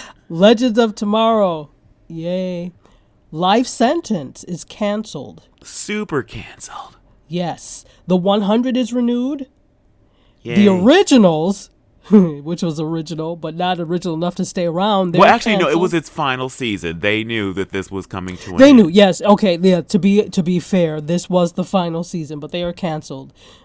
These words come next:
Speaker 1: uh, 'cause it's not original anymore anyway. S-, <sighs> Riverdale
Speaker 2: The
Speaker 1: is
Speaker 2: unoriginal originals?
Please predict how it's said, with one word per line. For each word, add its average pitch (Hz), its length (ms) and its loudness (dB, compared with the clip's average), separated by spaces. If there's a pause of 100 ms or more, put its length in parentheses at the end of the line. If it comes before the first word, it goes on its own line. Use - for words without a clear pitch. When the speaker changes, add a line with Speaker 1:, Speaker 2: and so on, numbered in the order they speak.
Speaker 1:
uh, 160 140 -6
'cause 196 200 -2
it's 170 140 -6
not 170 180 -2
original 156 400 -6
anymore 143 300 -8
anyway. 135 340 -10 (380)
S-, - 140 -20 (140)
<sighs> - 800 -20
Riverdale 160 640 -8
Speaker 2:
The 131 120 4
Speaker 1:
is 127 40 -6
Speaker 2:
unoriginal 127 560 0
originals? 123 540 -6